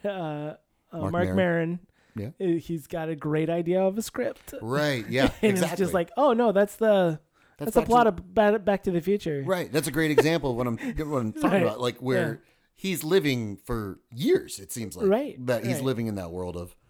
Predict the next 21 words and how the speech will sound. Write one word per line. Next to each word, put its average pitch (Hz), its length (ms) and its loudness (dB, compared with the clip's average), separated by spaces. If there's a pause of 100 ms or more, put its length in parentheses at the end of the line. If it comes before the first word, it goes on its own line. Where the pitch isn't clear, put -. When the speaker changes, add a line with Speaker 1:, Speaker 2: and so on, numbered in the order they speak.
(220)
Speaker 2:
"I 120 100 -2
have 107 140 -2
this 98 180 -6
great 95 220 -8
original 90 280 -10
idea." 85 180 -6
Speaker 1:
I 151 160 0
got 139 100 -4
this 123 160 -4
great 131 180 -4
original 123 340 -6
Speaker 2:
As 120 80 -6
Speaker 1:
idea. - 120 -2
Speaker 2:
soon 147 200 6
as 139 140 2
I 113 180 -2
really 101 340 -8
put 107 160 -12
myself, 92 460 -8
you 113 140 -10
know, 78 160 -14